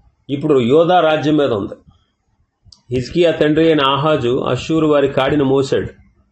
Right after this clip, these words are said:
ఇప్పుడు హిజ్కియా ఆ కాడిని తొలగించి వేయడం సులువైన విషయం ఏమీ కాదు. ప్రతి ఏటా నినివేకు పంపవలసిన కప్పం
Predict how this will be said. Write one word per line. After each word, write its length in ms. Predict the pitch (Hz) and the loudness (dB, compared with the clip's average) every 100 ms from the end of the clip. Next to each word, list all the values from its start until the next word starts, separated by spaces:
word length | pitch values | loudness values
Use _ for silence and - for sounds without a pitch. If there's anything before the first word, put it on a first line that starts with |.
| - _ _ _ - _ _ _ - | -20 _ _ _ -20 _ _ _ -8
ఇప్పుడు 180 | 135 139 | -2 0
హిజ్కియా 500 | 135 135 - 180 151 | 0 -2 -2 0 0
ఆ 80 | 151 | -2
కాడిని 420 | 143 139 160 156 | -2 -2 0 0
తొలగించి 540 | 143 139 147 156 - | 0 0 0 -2 0
వేయడం 460 | 143 135 113 110 - - - _ _ _ _ _ _ | 0 0 -2 -4 -10 -20 -20 _ _ _ _ _ _
సులువైన 460 | - - 143 151 151 | -10 -2 2 2 2
విషయం 360 | 135 131 135 | 0 0 -2
ఏమీ 140 | 117 120 | -2 -4
కాదు. 580 | 123 87 - - - - | -6 -8 -10 -20 -20 -4
ప్రతి 260 | 123 123 | -4 -2
ఏటా 360 | 151 135 135 151 | 0 0 0 -2
నినివేకు 480 | 139 127 139 143 143 | 0 0 2 0 0
పంపవలసిన 600 | 135 123 135 131 123 127 | -4 -2 0 -2 -2 -6
కప్పం 580 | 98 117 - 135 - | -2 -6 -2 -4 -4